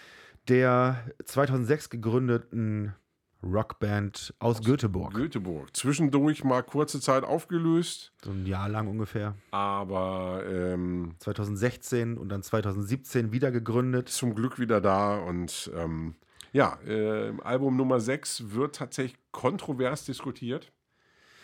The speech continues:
Speaker 1: Ich bin auch gespannt, was du da, was du davon hältst.
Speaker 2: Hab in meinem Freundeskreis tatsächlich sehr unterschiedliche Stimmen gehört und, ähm,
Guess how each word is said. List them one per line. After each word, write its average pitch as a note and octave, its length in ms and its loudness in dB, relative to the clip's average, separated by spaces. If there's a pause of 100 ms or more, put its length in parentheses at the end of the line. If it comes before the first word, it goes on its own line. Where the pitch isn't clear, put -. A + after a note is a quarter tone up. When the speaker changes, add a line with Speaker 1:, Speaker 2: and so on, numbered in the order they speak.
(560)
Speaker 1:
Ich - 100 -4
bin D3+ 120 4
auch C3+ 160 -2
gespannt, A2 440 -2
was G#2 160 -4
du A2+ 80 -8
da, G#2 140 -2 (260)
was G#2 180 -8
du A2+ 60 -10
davon G2+ 300 -6
hältst. F#2+ 320 -4
Speaker 2:
Hab - 120 -4
in B2 80 2
meinem A2+ 200 4
Freundeskreis A#2 840 0
tatsächlich B2 920 -4 (200)
sehr F#2+ 560 0
unterschiedliche F#2+ 680 -6
Stimmen F#2+ 320 -4
gehört F2+ 500 0
und, F#2+ 580 -4
ähm, F2+ 520 -2